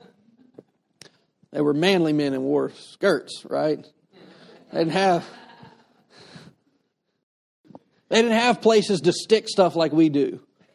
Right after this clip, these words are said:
I mean, I remember Derek got a dress not too long ago, and it's got pockets in the front. And it's like, what a brilliant idea. Somebody put a pocket on a dress, you know.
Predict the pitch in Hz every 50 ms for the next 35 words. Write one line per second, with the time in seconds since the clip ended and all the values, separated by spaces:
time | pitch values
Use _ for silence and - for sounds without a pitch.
0 | _ _ _ - _ - - - - - - _ _ _ - 156 160 175 196 196
1 | 180 185 190 185 185 160 170 180 185 175 165 175 170 170 156 135 175 180 175 -
2 | 190 175 175 - 175 175 180 185 185 185 175 185 185 185 185 175 180 - - -
3 | - 139 156 175 - - 196 160 143 - - 202 196 - 180 156 - 175 156 156
4 | - - 175 170 156 135 - - - _ _ _ - 143 165 165 - 170 156 156
5 | 196 208 175 151 135 156 185 196 185 180 180 180 175 170 170 165 143 - 190 190
6 | 180 - 190 160 139 - - 190 190 185 202 190 185 180 180 165 147 165 156 143
7 | 120 147 - - 160 156 147 147 147 151 147